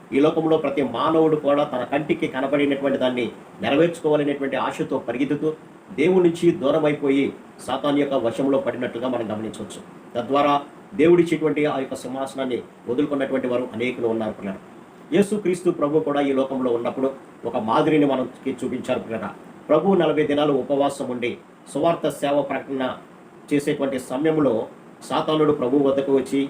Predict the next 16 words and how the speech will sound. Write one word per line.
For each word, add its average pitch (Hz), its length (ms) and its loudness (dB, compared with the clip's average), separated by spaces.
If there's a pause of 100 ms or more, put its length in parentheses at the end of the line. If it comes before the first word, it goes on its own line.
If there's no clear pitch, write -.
ఈ 135 80 2
మూడింటి 151 400 2
ద్వారానే 131 440 0
శోధించాడు. 117 500 -4 (540)
శరీరాశను 156 500 2 (100)
చూపించాడు, 156 440 0 (400)
నేత్రాశను 151 580 -2
చూపించాడు, 151 460 0 (480)
జీవపు 180 240 4
డంబాన్ని 160 420 0
చూపించడం 139 380 -4
ద్వారా 131 380 0 (840)
సాతానుడు 147 460 2
దేవుణ్ణి 139 420 2
పడగొట్టాలనే 131 600 -2
ఆలోచన 127 420 -4